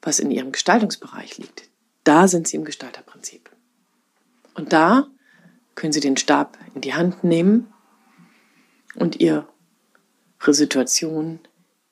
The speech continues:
so gestalten, wie Sie das brauchen, um aktiv zu bleiben, um wirksam zu werden. Sich selber als wirksam zu erfahren, das ist eine ganz wesentliche Komponente, wenn wir über Resilienz reden.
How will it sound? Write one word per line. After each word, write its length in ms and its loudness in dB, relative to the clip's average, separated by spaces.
so 220 4
gestalten, 680 -4
wie 140 2
Sie 180 2
das 180 0
brauchen, 680 2
um 320 -6
aktiv 540 -2
zu 160 -4
bleiben, 520 4
um 240 -2
wirksam 380 -2
zu 160 -4
werden. 380 -14
Sich 200 2
selber 260 6
als 180 0
wirksam 360 2
zu 100 -2
erfahren, 680 -2
das 120 -6
ist 60 -4
eine 240 -4
ganz 340 -2
wesentliche 760 2
Komponente, 600 -10
wenn 160 -14
wir 100 -12
über 180 -14
Resilienz 540 -10
reden. 260 -20